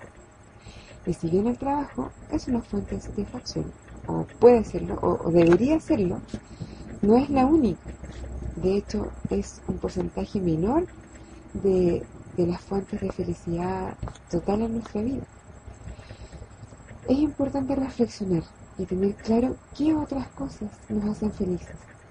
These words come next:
qué otras cosas nos gusta hacer, y no postergarlas. Es muy tentador y muy fácil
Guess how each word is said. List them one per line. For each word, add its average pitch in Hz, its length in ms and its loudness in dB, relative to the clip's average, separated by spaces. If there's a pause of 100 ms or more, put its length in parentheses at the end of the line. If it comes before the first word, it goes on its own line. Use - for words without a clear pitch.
(140)
qué 269 180 2
otras 247 260 0
cosas 233 320 -4
nos 202 200 -4
gusta 185 280 -8
hacer, - 260 -2 (720)
y 196 80 2
no 247 240 4
postergarlas. 254 640 -4 (680)
Es 196 160 0
muy 220 320 6
tentador 269 580 2 (400)
y 175 100 -2
muy 240 240 2
fácil 247 520 -6